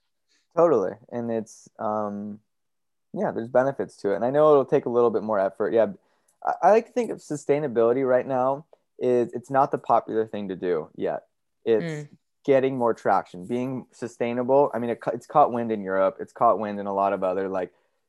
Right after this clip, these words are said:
Speaker 1: developed nations. The U S is usually a little slow behind these environmental things.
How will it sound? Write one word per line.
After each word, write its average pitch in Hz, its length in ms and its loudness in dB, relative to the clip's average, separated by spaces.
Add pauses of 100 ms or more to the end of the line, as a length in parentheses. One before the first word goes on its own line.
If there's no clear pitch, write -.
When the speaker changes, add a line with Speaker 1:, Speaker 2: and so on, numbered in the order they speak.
(160)
Speaker 1:
developed 104 400 0
nations. 104 520 -8
The 101 120 -8
U 110 140 4
S 110 140 0
is 95 120 -10
usually 98 280 -6
a - 20 -4
little 98 160 -2
slow 95 320 -4
behind 98 320 -6
these 98 140 -10
environmental 95 760 -6 (220)
things. 104 400 -8